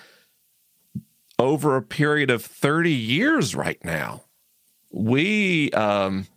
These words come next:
the frightening thing about climate change is that, you know, if you look at a given year like twenty twenty, um, twenty twenty might end up being the coolest year of the twenty twenties, even though it's one of the hottest years on record.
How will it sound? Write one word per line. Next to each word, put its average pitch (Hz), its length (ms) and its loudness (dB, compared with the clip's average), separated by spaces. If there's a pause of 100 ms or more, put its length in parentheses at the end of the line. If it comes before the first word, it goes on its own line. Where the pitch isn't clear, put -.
(1080)
the 113 560 0
frightening 165 580 0
thing 131 220 0
about 104 260 -2
climate 165 460 -2
change 95 560 -2
is 117 240 0
that, 113 380 -2 (600)
you 147 120 0
know, 104 220 2
if 117 120 -2
you 120 100 2
look 123 180 -2
at 113 140 0 (100)
a 104 120 2
given 107 440 0
year 131 360 2
like 117 200 -2
twenty 104 340 0
twenty, 127 720 -2
um, 101 400 0
twenty 131 300 -2
twenty 156 240 0
might 110 300 0
end 123 120 0
up - 140 -2
being 113 260 0
the 101 160 0 (140)
coolest 226 680 0
year 90 580 0 (420)
of 104 300 -2
the 107 80 -2
twenty 104 360 -4
twenties, 110 520 -2
even 98 280 -2
though 95 140 -2
it's - 160 -8
one 92 120 0
of 90 100 -2
the 92 80 -2
hottest 92 600 -6
years 90 300 -4
on 92 220 -4
record. 143 360 -2